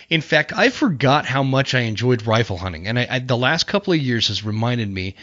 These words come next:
that I still thoroughly enjoy to get behind a rifle on some of these hunts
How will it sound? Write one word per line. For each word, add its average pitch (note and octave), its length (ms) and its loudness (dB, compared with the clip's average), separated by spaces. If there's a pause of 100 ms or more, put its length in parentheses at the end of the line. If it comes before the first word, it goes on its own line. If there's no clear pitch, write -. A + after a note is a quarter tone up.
(500)
that A2+ 140 4
I G#2+ 120 6
still D3+ 480 4
thoroughly D3 520 4
enjoy A2 440 -2
to A#2+ 120 -6
get A#2 160 -2
behind A2+ 260 -2
a A2 40 -4
rifle A2+ 360 -2 (120)
on A#2 100 -10
some C3 160 -2
of B2+ 60 -2
these A2+ 160 -4
hunts - 320 -6